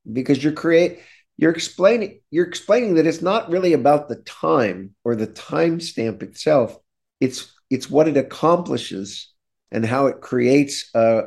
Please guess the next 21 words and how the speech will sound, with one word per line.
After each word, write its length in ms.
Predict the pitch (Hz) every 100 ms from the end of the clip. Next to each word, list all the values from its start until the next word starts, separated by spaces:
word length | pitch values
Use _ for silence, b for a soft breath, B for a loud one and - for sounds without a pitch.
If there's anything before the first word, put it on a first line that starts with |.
| -
a 60 |
world 460 | 107 110 123 123 113
of 160 | 101 -
trust 540 | - 127 120 - _
and 520 | 104 104 101 98 98 -
integrity. 800 | 107 101 101 131 131 107 95 - _ _ _ _ b b b _ _ _
So, 800 | - - 127 120 117 113 110 107 _
um, 580 | 117 110 104 101 98 101 _ _ _ _ _ _ _ _
I, 320 | 110 110 117 113
uh, 340 | 110 104 104 120
I 120 | 117
defer 480 | 120 120 147 147 -
to 120 | 127
you 360 | 123 147 104 95
for, 500 | - 98 95 92 _ _
I 80 | 107
think 240 | 110 123 123
you're 100 | 123
figuring 440 | 127 127 123 120
out 180 | 113 101
just, 320 | 113 110